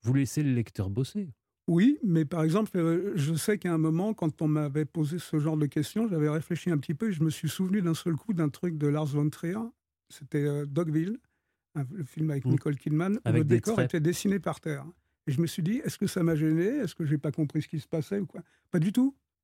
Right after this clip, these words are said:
Speaker 2: Pas du tout. Quand Nicole, elle était dans le mo-, l'endroit où il y avait marqué cuisine par terre et qu'elle enjambait le trait de craie et qu'elle passait dans le salon,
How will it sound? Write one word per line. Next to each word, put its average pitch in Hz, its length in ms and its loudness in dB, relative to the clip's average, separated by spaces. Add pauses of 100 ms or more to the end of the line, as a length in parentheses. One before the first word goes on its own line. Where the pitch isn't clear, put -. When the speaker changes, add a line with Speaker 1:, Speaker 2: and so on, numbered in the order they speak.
(120)
Speaker 2:
Pas 160 100 0
du 180 120 2
tout. 277 160 -2
Quand 185 220 -2
Nicole, 180 300 2
elle 160 120 2
était 156 220 0
dans 156 120 2
le 151 60 4
mo-, 156 220 2
l'endroit 156 380 0
où 160 60 0
il 156 60 4
y - 20 2
avait 147 100 2
marqué 151 280 0
cuisine 151 400 0
par 143 180 -8
terre 160 260 -2 (360)
et 156 80 -2
qu'elle 156 200 0
enjambait 151 420 2
le 147 80 -2
trait 156 180 -4
de 131 60 -8
craie 156 220 -2
et - 20 0
qu'elle 135 200 -4
passait 156 300 -2
dans 147 100 2
le 139 40 0
salon, 170 400 0